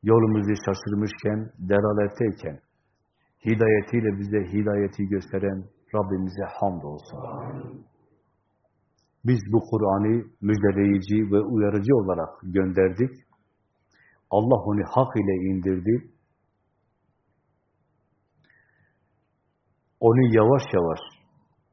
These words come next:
Speaker 1: belli aralıklarla insanlara okuyasın diye onu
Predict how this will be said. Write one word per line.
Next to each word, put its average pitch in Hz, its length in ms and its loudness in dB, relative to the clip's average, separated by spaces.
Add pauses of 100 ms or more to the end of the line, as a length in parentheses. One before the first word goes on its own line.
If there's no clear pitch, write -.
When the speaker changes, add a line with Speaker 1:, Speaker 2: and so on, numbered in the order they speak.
(1400)
Speaker 1:
belli 113 380 2
aralıklarla 104 760 0 (2500)
insanlara 110 680 2
okuyasın 113 680 0
diye 98 400 -2 (680)
onu 107 440 0